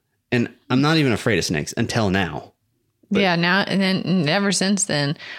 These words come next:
Speaker 2: all these things that I've wanted you to do around, like, the homestead area, you started doing. <laughs> Like, I've asked Taylor to make a path next to our garden for two months, and he was like,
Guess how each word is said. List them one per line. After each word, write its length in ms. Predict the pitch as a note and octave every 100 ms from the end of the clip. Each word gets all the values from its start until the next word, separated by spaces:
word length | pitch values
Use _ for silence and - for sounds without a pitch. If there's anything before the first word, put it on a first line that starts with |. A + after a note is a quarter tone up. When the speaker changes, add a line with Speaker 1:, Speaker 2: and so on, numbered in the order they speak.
| -
Speaker 2:
all 140 | F3 F3+
these 180 | F#3 F3+
things 200 | E3 E3+
that 100 | E3+
I've 120 | E3+
wanted 320 | D3 D#3 D#3
you 100 | D#3
to 100 | D#3
do 200 | C#3+ C#3 D3+
around, 580 | D3 C#3 C#3+ C#3 C#3 -
like, 280 | - D3 -
the 80 | D3+
homestead 500 | D3 C#3 D#3+ - F3
area, 400 | E3+ F#3 F#3+ F#3+
you 160 | F3+ D3+
started 380 | - D3+ C#3+ C3
doing. 380 | B2 C3 E3+ -
<laughs> 420 | - - G#3 -
Like, 360 | G#3 - - E4+
I've 240 | C4 G#3+
asked 380 | - D#3 - -
Taylor 340 | A3+ A3 A3
to 140 | G3+ G3
make 440 | F3+ D3+ - - - - - - -
a 160 | - E3
path 480 | - D3 D3+ G#3 E3
next 280 | D#3 - -
to 100 | D#3
our 180 | D3+
garden 580 | D3 C#3 C#3 D#3+ G#3 A#3 - - - -
for 800 | - E3+ E3 D#3+ D#3+ C#3+ C#3+ C#3+
two 160 | - D#3
months, 560 | F#3 B3 - - - - _ E3+
and 640 | D#3 D3 D3 C#3 C#3 C3+ -
he 200 | - D#3
was 140 | D3 D3+
like, 400 | D3 C3+ -